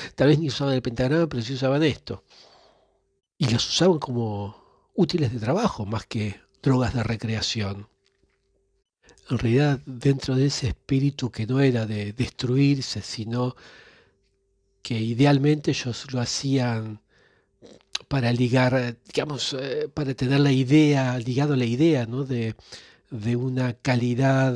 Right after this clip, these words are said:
eh, o de ma-, ir más profundamente dentro de lo espiritual en la música. Bueno, dentro del punto de vista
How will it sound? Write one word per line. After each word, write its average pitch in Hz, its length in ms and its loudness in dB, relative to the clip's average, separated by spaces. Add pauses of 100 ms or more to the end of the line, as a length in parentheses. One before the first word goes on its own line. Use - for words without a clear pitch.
(100)
eh, 113 400 -2
o 117 160 -6
de 151 160 0
ma-, 143 380 -4 (500)
ir 147 200 4
más 156 140 2
profundamente 143 880 0
dentro 123 200 -4
de 127 60 -2
lo 117 60 -2
espiritual 135 760 0 (520)
en 127 180 0
la 120 120 0
música. 151 560 -2 (1000)
Bueno, 165 280 2
dentro 170 260 2
del 160 100 4
punto 156 240 -2
de 151 40 6
vista 151 260 2